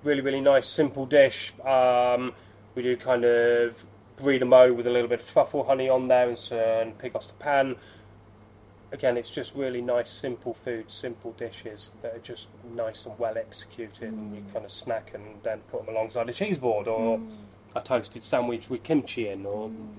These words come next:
Speaker 1: all kinds of things. So,
Speaker 2: I
Speaker 1: yeah.
Speaker 2: mean, when you've got great pro-, great produce, you don't really have to embellish it,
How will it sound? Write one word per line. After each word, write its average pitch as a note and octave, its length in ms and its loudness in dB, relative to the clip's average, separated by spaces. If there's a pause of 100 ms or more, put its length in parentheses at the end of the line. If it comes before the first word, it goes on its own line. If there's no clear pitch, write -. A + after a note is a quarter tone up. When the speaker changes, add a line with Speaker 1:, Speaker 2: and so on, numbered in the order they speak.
(360)
Speaker 1:
all B2 120 -12
kinds - 340 -14
of - 60 -20
things. - 220 -20 (100)
So, - 180 -16
Speaker 2:
I - 60 -8
Speaker 1:
yeah. A#3+ 40 -2
Speaker 2:
mean, A#3+ 340 -2
when A#3 160 -4
you've A#3 120 -4
got A3+ 160 -6
great G3+ 300 -10
pro-, G#3+ 140 -8 (120)
great G#3+ 260 -4
produce, F#3+ 440 -6
you F#3 60 -14
don't G3 260 -6 (320)
really G3+ 300 0
have - 260 -16
to F3 260 -10
embellish F3+ 500 -8
it, F3+ 120 -18